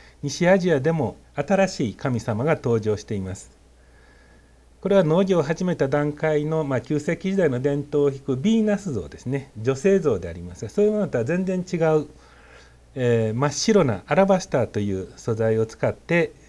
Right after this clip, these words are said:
彫刻をした、おそらく神様の、男性の神様の像であります。えー、それと同時に、その同じ、えー、の白いアラバスター、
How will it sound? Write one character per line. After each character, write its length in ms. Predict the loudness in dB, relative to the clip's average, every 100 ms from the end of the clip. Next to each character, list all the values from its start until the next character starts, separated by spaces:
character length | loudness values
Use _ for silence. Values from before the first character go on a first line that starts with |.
| 0
彫 180 | 2 4
刻 300 | 2 2 0
を 100 | -2
し 80 |
た、 300 | -2 -4 -4 -10 _
お 60 | -8
そ 140 | -2
ら 100 | 0
く 140 | 0 -2
神 260 | -2 -4
様 300 | -4 -4 -4
の、 260 | -2 -2 -2 -10 -20 -20 -20 -18 -2
男 220 | 0 0
性 200 | 0 -2
の 120 | 0
神 240 | -2 -4 -4
様 240 | -4 -2
の 180 | -2 -4 -4
像 260 | 0 0
で 280 | 0 -2 -2 -6
あ 80 |
り 80 | -8
ま 120 | -8
す。 240 | -10 -16 -20 _ _ _ _ _ _ -6
え 80 | -4
ー、 40 |
そ 100 | 2
れ 100 | 4
と 120 | 4 4
同 260 | 4 2
時 120 | 2
に、 140 | -2 -4
そ 160 | -2
の 320 | 0 -2 -2 -2
同 120 | -2
じ、 340 | 0 -2 -2 -2
え 100 | -4
ー、 20 |
の 140 | -2 -2
白 380 | 0 2 4
い 260 | 2 -2 -6 -16 -20 -10
ア 60 | 0
ラ 140 | 0
バ 180 | 2 0
ス 80 | -2
タ 120 |
ー、 40 | -10